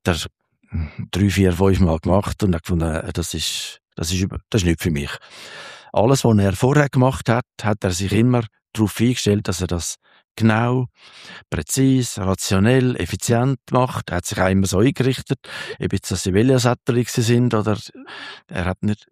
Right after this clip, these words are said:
ein Sattel gemacht und dann nochmal eins und dann, also er hat versucht, das ein bisschen effizient zu machen und hat das Gefühl gehabt, ich, ich mache Särg, aber ich muss immer bei Null anfangen. Also ich gehe heim, ich gehe messen,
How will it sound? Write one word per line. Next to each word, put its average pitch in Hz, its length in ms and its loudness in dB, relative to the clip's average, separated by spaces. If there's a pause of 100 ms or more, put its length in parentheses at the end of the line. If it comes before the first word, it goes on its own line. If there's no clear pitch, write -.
ein 104 60 -8
Sattel 107 500 0
gemacht 104 380 -2
und 110 120 0
dann 101 120 4
nochmal 107 260 4
eins 98 260 0
und 107 160 -2
dann, 101 220 0
also 98 320 -4 (240)
er - 140 -10
hat - 180 -8 (240)
versucht, 92 380 -4
das 85 120 -4
ein 80 60 -6
bisschen 82 260 -6 (760)
effizient 139 520 0
zu - 120 -2
machen 123 240 0 (420)
und 98 140 0
hat 95 80 0
das - 80 -10
Gefühl 101 160 2
gehabt, 95 260 0
ich, 110 160 -2 (100)
ich 104 200 -2
mache 85 240 -2
Särg, 107 460 0 (420)
aber 98 220 0
ich 107 100 0
muss 104 240 2
immer 131 300 2 (340)
bei 117 100 4
Null 113 240 6
anfangen. 95 400 0
Also 92 220 -4
ich 98 100 -4
gehe 92 240 2
heim, 117 320 0
ich - 140 -10
gehe 85 260 -2
messen, 110 420 2